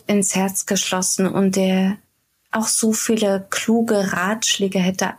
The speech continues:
hatte an, ähm, nicht nur an die, an die Preisträgerinnen des Literaturforums, sondern eben auch, äh, an, an, an mich,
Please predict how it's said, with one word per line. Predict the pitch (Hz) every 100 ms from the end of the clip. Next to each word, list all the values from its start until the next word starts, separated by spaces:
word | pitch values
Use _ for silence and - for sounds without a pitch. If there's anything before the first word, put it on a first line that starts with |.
| _ -
hatte | - 233 226 190 -
an, | 190 190 190
ähm, | 196 185 190 196 - - - _
nicht | 226 269 -
nur | 339 285 226
an | - 185
die, | 190 185 185 185 - - - - - _ _ _ _ _ _
an | 202 202
die | 202
Preisträgerinnen | 202 175 190 - - 220 202 196 196
des | 190 -
Literaturforums, | 190 190 190 - 294 277 - 233 214 208 202
sondern | 196 196 196
eben | 190 190 190 185
auch, | - 190 233 226 - - - - - - 202
äh, |
an, | 190 196 - 190 196 196 185
an, | 196 190 190 190 196 - _ _
an | 190 196 196
mich, | 269 - -